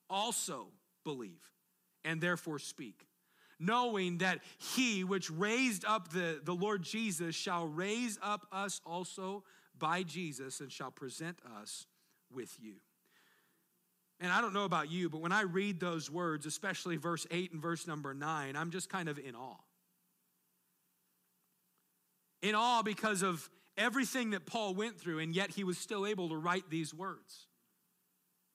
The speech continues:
Later in the same letter to the church at Corinth, to believers at Corinth, Paul would write a summary of kind of some of the challenges he went through. Notice his summary in Second Corinthians eleven.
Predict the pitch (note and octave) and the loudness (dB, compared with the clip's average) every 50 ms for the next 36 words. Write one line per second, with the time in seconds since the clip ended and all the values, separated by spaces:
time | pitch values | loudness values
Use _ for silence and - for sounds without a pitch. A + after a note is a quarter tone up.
0 | _ _ _ _ _ _ _ _ _ _ _ _ _ - D#3+ F#3+ G3 G3 F#3+ F#3 | _ _ _ _ _ _ _ _ _ _ _ _ _ 0 2 4 4 4 4 4
1 | E3+ E3 D#3 - - F#3+ F#3 F3+ E3+ E3 E3+ F3+ F#3+ F#3+ F3 E3 D3+ - E3 D3+ | 2 0 0 0 0 0 0 0 0 0 2 2 2 4 2 2 0 -2 -4 -6
2 | D3 - - F3 E3 - E3 C#3+ - F3+ F3+ F3+ F3 E3+ D#3+ D#3 - - - - | -4 -2 -2 -2 -2 -2 -6 -8 -6 -4 -2 0 0 0 -2 -4 -8 -18 -20 -20
3 | - - - - - - - - _ _ _ - - F#3+ D#3+ E3 F#3+ G#3 G3+ E3+ | -20 -20 -20 -20 -20 -20 -20 -20 _ _ _ -4 -2 0 2 2 2 2 2 2
4 | F3 F3 E3 D3 - F#3+ G3 F#3 F3+ E3 D3 - - - G#3 G3+ G3+ F#3 F3 E3+ | 0 0 -2 -2 -2 0 2 2 2 0 -2 -4 0 2 2 2 2 2 0 0
5 | D#3 D#3 F#3 F#3 F#3 F3 E3 - - - - A3+ G#3+ G#3 F#3+ E3+ D#3+ D#3 D3+ D3+ | 0 2 2 2 2 2 2 0 0 0 2 2 2 0 0 0 -2 0 0 -2
6 | D3+ D3 - - F3+ F3 E3+ D#3+ D3 C#3 - - - - - G#3 G3 F3+ D#3+ D3 | -2 -2 -2 -2 0 0 0 0 -2 -6 -8 -6 -4 -2 0 0 0 0 -2 -2
7 | D#3+ D#3 - - - F#3+ F3+ E3+ D#3+ D3+ C#3 C#3+ B2+ - - D3 A#2+ A#2+ A2 G2 | -4 -4 -2 0 0 0 0 0 -2 -4 -4 -6 -6 -4 -6 -6 -8 -8 -12 -14
8 | - - C#3 D3 - _ _ _ _ _ _ _ _ _ _ _ _ _ _ _ | -16 -18 -18 -18 -18 _ _ _ _ _ _ _ _ _ _ _ _ _ _ _
9 | _ _ _ _ _ _ _ _ _ _ _ - G#3 A#3 A#3 A3 - - G#3 F3+ | _ _ _ _ _ _ _ _ _ _ _ -2 0 2 2 2 2 0 0 0
10 | E3 - - G3 F#3 F#3 E3 D3 C#3+ C#3+ C#3+ - - F3 E3 E3 - F#3+ F3 E3 | 0 0 0 0 0 0 -2 -2 -2 -4 -4 -4 -4 -4 -4 -4 -4 -4 -2 -2
11 | E3+ D#3 D3+ C#3 C#3+ C#3+ D3 D3+ D3 B2+ C3 | -2 -4 -4 -4 -2 -2 -2 -2 -2 -4 -8